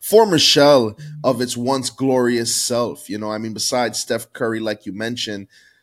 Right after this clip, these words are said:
the old guys, them guys, they're not looking like nothing. And I mean, the glue guy from the last championship, Andrew Wiggins, the guy that you thought was gonna covertly keep putting up numbers, covertly help Steph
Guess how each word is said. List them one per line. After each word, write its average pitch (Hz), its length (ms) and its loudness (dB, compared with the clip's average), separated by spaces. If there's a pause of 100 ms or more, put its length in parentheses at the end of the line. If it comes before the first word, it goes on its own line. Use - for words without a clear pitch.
(180)
the 151 140 4
old 170 280 8
guys, 180 300 4
them 147 200 2
guys, 180 320 2
they're 156 120 0
not 202 220 0
looking 151 360 2
like 104 280 -4
nothing. 123 440 -2
And 104 100 -6
I 107 80 -4
mean, 123 160 -2
the 117 80 -2
glue 185 360 0
guy 175 260 4
from 156 220 -6
the 117 80 -4
last 143 380 -2
championship, 147 640 -8
Andrew 139 360 -4
Wiggins, 143 560 -6 (400)
the 110 80 -18
guy 160 140 4
that 147 200 -6
you 156 60 -10
thought 151 300 -2
was 127 120 -2
gonna 127 320 -2 (380)
covertly 156 920 2 (240)
keep 170 240 -6
putting 160 260 0
up - 140 -4
numbers, 147 380 -2
covertly 143 720 2
help 165 240 4
Steph 156 320 0